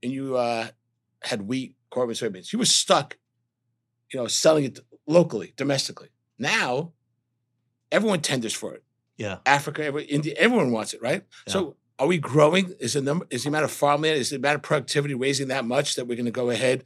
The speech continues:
Speaker 1: and offset this increase in demand? No. How
Speaker 2: Right.
Speaker 1: about if everyone's worried about the biggest commodity shortage is gonna be water? You see what's going on with water, right? But no one can really trade water 'cause there's no real way of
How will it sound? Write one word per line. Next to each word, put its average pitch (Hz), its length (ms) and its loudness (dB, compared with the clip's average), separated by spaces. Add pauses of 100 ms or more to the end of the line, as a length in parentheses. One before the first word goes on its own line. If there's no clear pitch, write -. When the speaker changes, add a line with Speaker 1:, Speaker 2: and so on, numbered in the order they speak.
(240)
Speaker 1:
and 127 120 -4
offset 135 500 2
this 120 160 -2
increase 131 320 -2
in 117 60 -6
demand? 135 340 -6
No. 339 280 -2 (560)
How 98 80 -6
Speaker 2:
Right. - 40 8
Speaker 1:
about 120 260 4 (340)
if 151 100 0
everyone's 208 300 2
worried 175 200 4
about 151 140 2
the 143 80 -6
biggest 269 340 6
commodity 123 360 2
shortage 113 260 -2
is 107 160 -8
gonna 123 160 -2
be 120 80 -2
water? 131 400 2
You 117 80 -8
see 170 120 2
what's 151 120 -2
going 117 200 0
on 117 100 -2
with 98 100 -6
water, 120 240 0
right? 113 240 -4 (720)
But 135 160 -2
no 180 100 8
one 190 100 6
can 151 120 0
really 143 180 4
trade 185 280 4
water 120 240 0
'cause 117 180 -4
there's 120 100 -4
no 131 120 -2
real 120 180 0
way 120 140 2
of 107 80 -2